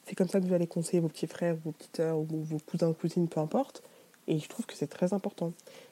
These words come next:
Donc, euh, ouais, franchement, l'échec, faut pas le négliger. C'est, certes, ça va mettre un petit coup au moral,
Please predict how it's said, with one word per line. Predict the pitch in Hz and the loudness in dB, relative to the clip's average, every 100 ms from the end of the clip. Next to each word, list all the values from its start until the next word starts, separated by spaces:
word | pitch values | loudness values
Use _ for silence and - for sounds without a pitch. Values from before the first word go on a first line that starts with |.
| - 160 | -18 -4
Donc, | 156 147 - | -2 -2 0
euh, | 160 151 156 156 | 0 0 -2 -2
ouais, | 156 220 233 | 2 2 0
franchement, | - - - 165 240 | -6 -14 -6 0 4
l'échec, | 196 - 220 | 4 4 0
faut | 185 | 0
pas | 196 | 2
le | 202 | 4
négliger. | 196 185 180 165 | 4 4 4 2
C'est, | - - 160 151 | -2 0 2 2
certes, | 151 - - - 233 226 | -2 -10 -12 0 0 2
ça | 180 | 2
va | 165 | 2
mettre | 160 - | 0 -2
un | 151 151 | -4 -4
petit | - 190 | -4 -6
coup | - 196 | -2 2
au | 165 | 4
moral, | 151 151 240 | 6 8 6